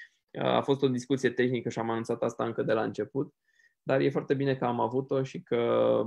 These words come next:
că, um, avem o, o orientare în domeniul ăsta. Îi mulțumesc încă o dată lui Dragoș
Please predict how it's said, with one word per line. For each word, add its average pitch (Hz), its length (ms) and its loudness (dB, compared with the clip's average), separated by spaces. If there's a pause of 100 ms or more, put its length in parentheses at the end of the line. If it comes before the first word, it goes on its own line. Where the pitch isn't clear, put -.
(220)
că, - 180 -2 (640)
um, 110 640 -4
avem 120 440 -2
o, 117 120 2 (240)
o 110 140 0
orientare 113 640 0
în 107 100 -4
domeniul 110 380 -2
ăsta. 113 220 -6
Îi 110 80 -4
mulțumesc 107 420 -6
încă - 180 -8
o 104 40 -4
dată 104 200 -6
lui 104 120 -6
Dragoș 98 380 -12